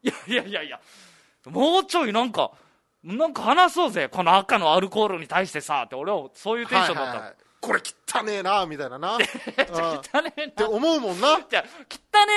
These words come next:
Speaker 1: えな」ではないのよ。
Speaker 2: <laughs>
Speaker 1: 汚くはないのよ。あ、汚いとも言ってないし、
Speaker 2: うん。
Speaker 1: この、なんていうの、あの、ある赤いっていう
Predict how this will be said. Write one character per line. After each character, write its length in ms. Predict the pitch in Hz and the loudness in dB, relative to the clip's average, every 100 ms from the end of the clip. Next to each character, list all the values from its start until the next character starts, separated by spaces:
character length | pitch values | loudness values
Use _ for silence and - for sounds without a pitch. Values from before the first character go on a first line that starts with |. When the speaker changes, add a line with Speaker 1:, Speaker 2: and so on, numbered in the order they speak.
| 370 | 4
Speaker 1:
え 40 | |
な」 180 | 269 302 | 4 4
で 60 | 185 | 2
は 80 | 151 | -2
な 120 | 147 | -2
い 60 | 165 | -4
の 60 | 240 | -8
よ。 60 | |
Speaker 2:
<laughs> 320 | - 214 240 226 | -12 -16 -14 -18
Speaker 1:
汚 440 | - 427 415 466 | -2 2 2 2
く 80 | 240 | 2
は 80 | 156 | 2
な 140 | 151 | 2
い 60 | 208 | 2
の 100 | 156 | 0
よ。 120 | - _ - _ 175 214 - | -4 _ -20 _ -20 -20 -2
あ、 260 | 180 302 | 4 6
汚 480 | 240 - 480 440 370 | 4 -2 2 4 4
い 60 | 202 | 2
と 80 | 170 | 2
も 60 | |
言 80 | 180 | -2
っ 40 | 202 | 0
て 80 | |
な 60 | 220 | 0
い 60 | 175 | -2
し、 120 | 147 | -6
Speaker 2:
う 40 | |
ん。 40 | 214 220 202 | -4 -2 0
Speaker 1:
こ 80 | 226 | 0
の、 200 | 220 - _ - | 0 -4 _ -2
な 160 | 254 | -2
ん 60 | 349 | 0
て 80 | 262 | 0
い 20 | |
う 60 | 190 | 4
の、 60 | |
あ 100 | 285 | 4
の、 280 | 370 330 226 254 | 6 2 2 0
あ 80 | |
る 300 | 339 349 - | 0 -2 -2
赤 280 | 285 - 466 | -4 0 0
い 80 | 403 | 0
っ 20 | |
て 180 | 381 302 | -2 -4
い 400 | 220 185 156 | -2 -2 -4
う 60 | 147 | -8